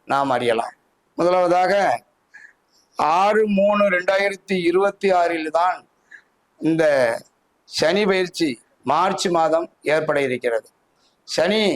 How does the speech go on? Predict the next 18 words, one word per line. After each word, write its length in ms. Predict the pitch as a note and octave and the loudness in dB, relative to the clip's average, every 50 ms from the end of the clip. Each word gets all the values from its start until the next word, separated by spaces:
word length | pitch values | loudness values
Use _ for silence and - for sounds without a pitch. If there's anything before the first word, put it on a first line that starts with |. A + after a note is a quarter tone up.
| A#2 - _ _ _ _ - C#3+ E3 | -4 -8 _ _ _ _ -2 -2 0
ஒவ்வொரு 380 | F3+ F#3 G3 G#3+ A3 G#3 G#3 G3+ G3 F#3+ F3 E3 D#3+ - - | 0 0 0 0 2 2 2 2 2 2 0 -2 -4 -4 -2
ராசியை 320 | E3 F3+ - - - - F#3+ G3 | 0 0 0 -2 0 0 0 0
விட்டு 200 | F#3 - G#3 G#3+ F#3+ E3+ | 0 0 -2 0 0 0
அடுத்த 320 | E3+ F#3+ F#3 - A3 G3+ G3+ | 0 -2 -2 -2 0 0 0
ராசி 340 | G3 G3 F#3+ G3 G3+ G3 F3+ D#3+ - _ _ _ _ _ _ _ _ | 0 -2 -2 -2 -2 -2 -2 -4 -6 _ _ _ _ _ _ _ _
மாறுவதற்கு 580 | - D3 D#3+ F#3 G3 F#3+ F#3+ F3+ F3+ F3+ F#3+ G#3 F#3 E3 D#3+ | -2 0 0 2 2 2 2 0 0 0 -2 -2 0 0 0
இரண்டரை 400 | F3 F#3 F#3+ G3+ F#3+ F#3 F3 E3 D#3+ E3 | 0 -2 0 0 0 2 2 2 2 0
ஆண்டுகள் 340 | F3 F#3+ F#3+ E3+ F3+ F3 D#3 | 0 -2 -2 0 0 0 0
ஆகிறது. 300 | C#3+ C#3+ C3+ C3 B2+ - _ _ _ - D#3 | 0 -2 -6 -18 -20 -20 _ _ _ -4 -2
எனவே 260 | E3 E3 E3 F#3 G3 F#3+ E3 C3 B2 - - C#3 D#3+ | 0 0 0 0 0 2 2 0 0 -2 -2 -2 -2
அதிகப்படியான 760 | F3+ A3 A3+ A#3 G#3+ F#3+ A3 A3+ A3 A3 A3+ A3+ A3+ A#3 A#3 A3 G3 E3 C3+ B2+ - _ _ _ _ _ _ _ _ _ _ _ _ - C#3+ D#3+ | 0 0 0 0 0 0 -2 0 0 0 0 2 0 0 0 0 0 -2 -2 -4 -8 _ _ _ _ _ _ _ _ _ _ _ _ -4 -2 0
நாட்கள் 400 | F3+ G3+ G#3 G#3 G#3 A3 G#3 F#3+ F#3 F3+ | 0 0 0 -2 -2 0 0 0 2 2
ஒரு 100 | F3 E3+ E3 E3+ | 0 0 0 0
ராசியிலே 560 | F3+ F#3+ G3 D3 F#3+ F#3+ F#3 F#3 F3+ F3 D#3+ D3 C3+ B2+ - _ _ _ _ _ _ - | 0 0 -2 -2 -2 0 0 2 2 2 2 0 -2 -2 -4 _ _ _ _ _ _ -4
பிரவேசம் 500 | E3 F3 G3 G#3 G#3+ G3 - G3 G3+ D#3+ F3+ | -2 0 0 0 0 0 0 -2 -2 -2 -2
செய்வது 360 | F3+ F3+ F3 F3+ F3+ G3 G3 F3+ - - - - | -2 0 0 0 0 2 0 0 -2 -6 -6 -4
சனி 180 | D#3 D#3 E3 D#3+ D#3 | -2 -2 0 0 0
பகவான். 320 | D3 C3+ C3+ C3+ B2 A2+ | 0 0 0 0 0 -2